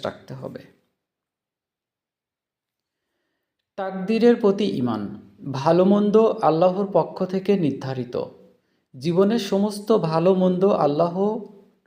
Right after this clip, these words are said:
পূর্ব নির্ধারিত। তাকদীর হলো আল্লাহর জ্ঞান ও পরিকল্পনার বহিঃপ্রকাশ।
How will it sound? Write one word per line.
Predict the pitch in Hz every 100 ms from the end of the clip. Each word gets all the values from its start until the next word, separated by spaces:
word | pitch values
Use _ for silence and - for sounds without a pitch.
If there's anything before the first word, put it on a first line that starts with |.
| _ _ _ _ -
পূর্ব | 233 214 220
নির্ধারিত। | 180 - - 151 135 - - - _ _ _ _ _ _ _ _ _ _ _
তাকদীর | 185 185 185 240
হলো | 226 220 160 175 226 -
আল্লাহর | 147 165 196 190 196 143
জ্ঞান | - 143 175 220 - -
ও | 170 165
পরিকল্পনার | 190 208 208 208 202 202 202 -
বহিঃপ্রকাশ। | 156 147 - 135 - -